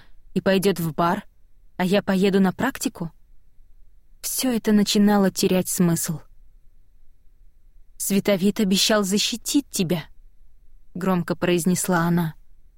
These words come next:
"Ты можешь ему доверять". Она притянула меня ближе и крепко обняла. Я напряглась, почувствовав на шее ее дыхание.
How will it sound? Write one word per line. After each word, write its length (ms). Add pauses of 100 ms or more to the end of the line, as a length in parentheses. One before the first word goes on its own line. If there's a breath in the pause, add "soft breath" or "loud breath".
(140)
"Ты 120
можешь 380
ему 260
доверять". 680 (1400)
Она 260
притянула 500
меня 280
ближе 580
и 80
крепко 440
обняла. 500 (800)
Я 220
напряглась, 640
почувствовав 720
на 100
шее 300
ее 300
дыхание. 640